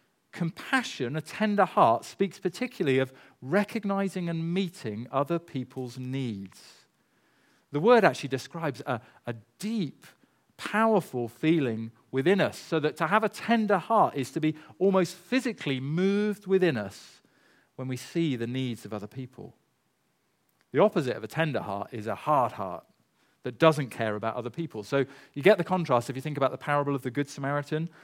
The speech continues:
The Samaritan man stopped to help the critically wounded man. The priest and the Levite, who were much more closely related to the victim, hardened their hearts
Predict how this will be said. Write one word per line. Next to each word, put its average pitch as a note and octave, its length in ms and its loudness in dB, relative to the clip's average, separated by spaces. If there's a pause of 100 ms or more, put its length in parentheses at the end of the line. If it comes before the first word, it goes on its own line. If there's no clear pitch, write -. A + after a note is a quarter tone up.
(180)
The C3+ 80 -4
Samaritan F3+ 600 0
man D3+ 280 -2
stopped - 720 -6 (400)
to C#3+ 120 2
help B2+ 460 0
the A#2 120 -8
critically - 600 -6
wounded C3 440 -2
man. A2+ 480 -6 (800)
The D3 80 -2
priest A#3+ 500 2
and D#3+ 120 0
the D3 60 0
Levite, D3 540 2
who C3+ 280 0 (300)
were D3 100 0
much G3+ 260 4
more F3+ 120 0
closely E3+ 360 0
related C#3 440 2
to B2+ 100 -6
the B2 80 -6
victim, G#2+ 560 -8 (380)
hardened G3+ 560 0
their G3+ 160 -2
hearts G#2+ 580 -8